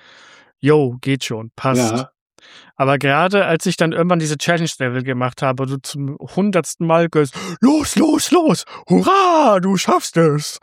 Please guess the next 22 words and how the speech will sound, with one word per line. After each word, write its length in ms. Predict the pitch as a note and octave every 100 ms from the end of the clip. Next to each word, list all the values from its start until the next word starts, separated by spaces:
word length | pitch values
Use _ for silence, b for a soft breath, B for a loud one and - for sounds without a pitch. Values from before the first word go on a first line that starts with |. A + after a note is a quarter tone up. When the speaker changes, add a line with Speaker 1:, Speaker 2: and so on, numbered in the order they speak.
| B
Speaker 1:
<laughs> 140 | B B
Ich 500 | C#3 - - - -
hab 120 | F3
mir 100 | D#3
gedacht, 340 | - C#3+ -
„Halt 260 | B2 - -
die 60 |
Fresse, 400 | C3+ - C3 - A2+
Speaker 2:
<laughs> 300 | - A3 D3+
Speaker 1:
halt 320 | D3+ A#2 - _
bitte 340 | D#3+ - - C#3
die 100 | C3+
Speaker 2:
Ja, 80 | C3
gut. 140 | D3+
Speaker 1:
Fresse. 300 | C3 - B2 - B B
Ich 180 | - C3
reiß 400 | C3+ C3 C#3+ -
dich 160 | - D3+
gleich 260 | D#3+ C3+ D#3
mitsamt 400 | D3+ - D3 D#3
den 180 | C3+
Wurzeln 420 | C3 C#3+ - D3